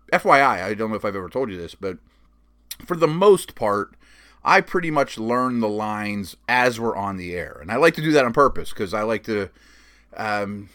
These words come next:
organically, I never use that word, but organically be sort of shocked by, "Wow, that's a five and a half point line.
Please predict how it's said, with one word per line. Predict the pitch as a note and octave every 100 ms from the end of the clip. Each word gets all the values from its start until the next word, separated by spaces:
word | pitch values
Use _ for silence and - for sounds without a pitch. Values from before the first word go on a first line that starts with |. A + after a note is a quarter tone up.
| - -
organically, | C#3 A#2+ A#2+ A#2+ A2 G2
I | B2+
never | D3
use | D#2+ D2+
that | D#2+ D#2+
word, | E2 E2
but | F2 - _ - -
organically | C#3 C3+ D3+ D#3 - A#2+ A#2
be | A#2+ A2+
sort | - B2+ A2+
of | G#2
shocked | - C#3 G#2 - -
by, | G2+ F#2
"Wow, | D#2 G2+ C3+ C#2+
that's | F2
a | -
five | G#2
and | B2
a | F#2
half | A#2+ -
point | F2
line. | G#2+ F2+